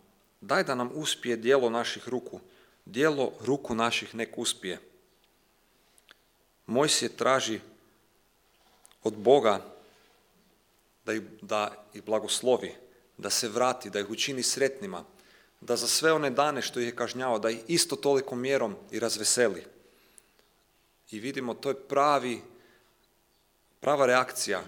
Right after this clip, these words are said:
Božjeg djeteta na teškoće u životu. I mi kad se suočavamo sa teškoćama,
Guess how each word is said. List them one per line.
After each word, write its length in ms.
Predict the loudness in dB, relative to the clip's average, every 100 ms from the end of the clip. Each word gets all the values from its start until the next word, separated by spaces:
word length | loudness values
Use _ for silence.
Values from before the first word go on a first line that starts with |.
| -4
Božjeg 340 | -2 0 -2 0
djeteta 460 | 0 0 -4 -4 -6 -10
na 120 | -8
teškoće 520 | -4 -4 -2 -2 -2
u 60 | -8
životu. 480 | -6 -4 -4 -6 -16 -18 -20 -10
I 60 | -6
mi 140 | -4
kad 180 | -4 -4
se 200 | -4 -4
suočavamo 880 | -4 -4 0 2 2 2 0 -4 -8 -20 _ _ -16
sa 120 | -12
teškoćama, 680 | -8 -6 -4 -6 -6 -12